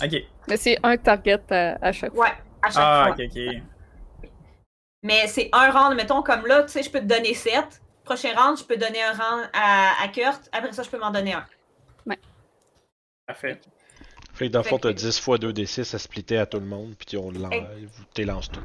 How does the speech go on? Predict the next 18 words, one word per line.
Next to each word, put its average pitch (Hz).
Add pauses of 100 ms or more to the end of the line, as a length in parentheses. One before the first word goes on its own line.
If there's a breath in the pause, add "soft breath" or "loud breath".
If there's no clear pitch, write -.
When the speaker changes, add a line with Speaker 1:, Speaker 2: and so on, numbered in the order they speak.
(140)
Speaker 4:
dans -
le -
fond. - (360)
Speaker 3:
C'est -
ça. - (1600 loud breath)
Fait 226
que 233
j'ai, 233
j'ai 262
lancé 277
un 254
sept, 277
fait 214
que 214
qui 262
veut 233
le 233
sept ? 254